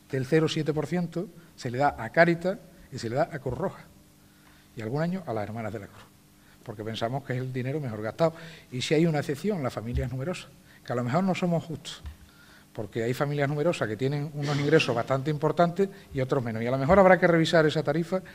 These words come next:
para el año que viene. Pero lo que es evidente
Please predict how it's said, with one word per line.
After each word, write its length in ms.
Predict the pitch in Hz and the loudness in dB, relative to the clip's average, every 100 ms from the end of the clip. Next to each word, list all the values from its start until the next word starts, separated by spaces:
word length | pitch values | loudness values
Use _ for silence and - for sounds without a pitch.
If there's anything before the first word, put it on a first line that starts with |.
| - - | -12 -6
para 160 | 113 | -2
el 60 | 107 | -2
año 180 | 113 107 | -4 -8
que 80 | |
viene. 200 | 82 - - - - _ - - - - - - - - - | -12 -16 -20 -20 -20 _ -20 -20 -20 -20 -20 -20 -20 -20 -6
Pero 180 | 117 104 | -4 -2
lo 120 | 98 | -4
que 120 | 104 | -4
es 60 | 107 | -4
evidente 540 | 117 120 120 139 139 | -2 -4 -2 -2 -2